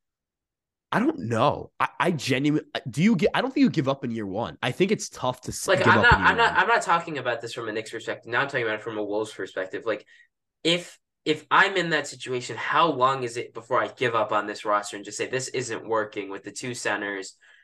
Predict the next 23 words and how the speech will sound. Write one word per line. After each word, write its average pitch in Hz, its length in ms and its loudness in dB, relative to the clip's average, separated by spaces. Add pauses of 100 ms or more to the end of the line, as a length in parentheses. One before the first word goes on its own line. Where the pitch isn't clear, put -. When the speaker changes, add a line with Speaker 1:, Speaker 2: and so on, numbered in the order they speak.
(140)
Speaker 2:
We 120 160 4
already 151 320 6
gave 131 220 0
up - 240 -6
all 135 280 2
of 120 120 -4
this 117 160 -8
draft 113 340 -4
capital 107 320 -2
for 113 160 -6
Gobert." 98 680 -2 (1200)
Speaker 1:
Well, 185 120 8
also, 220 300 8
Cat 151 380 2
is - 100 -4
hurt. 104 220 0
He's 104 180 -6
missing 123 260 0
four 113 200 0
to - 20 -2
six - 260 -8
weeks. 98 240 -4
Like, 117 140 -2